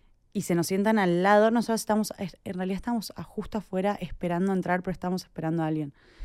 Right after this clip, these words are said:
Em, entonces estamos ahí sentaditas como en un escalón y la chica, mm, había una amiga muy, muy borracha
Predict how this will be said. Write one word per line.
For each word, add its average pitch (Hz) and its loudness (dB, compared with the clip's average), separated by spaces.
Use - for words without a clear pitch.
Em, 170 0
entonces 185 2
estamos 214 0
ahí 196 0
sentaditas 180 0
como 160 -2
en 165 0
un 180 -2
escalón 175 0
y 214 0
la 190 2
chica, - -4
mm, 196 4
había 170 2
una 208 2
amiga 220 4
muy, 170 4
muy 208 0
borracha 220 2